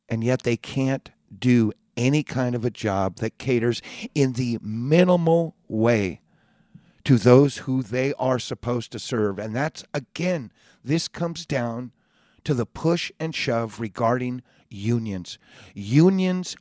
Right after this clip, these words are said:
are necessary to bring ca-, management and labor together in the natural course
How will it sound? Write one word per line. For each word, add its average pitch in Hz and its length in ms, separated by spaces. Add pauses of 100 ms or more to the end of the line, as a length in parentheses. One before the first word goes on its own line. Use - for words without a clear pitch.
(140)
are 131 140
necessary 123 1000
to 123 140
bring 139 540 (140)
ca-, - 140 (340)
management 127 800
and 110 240
labor 113 320
together 104 600 (300)
in 131 180
the 120 80
natural 139 640
course 117 480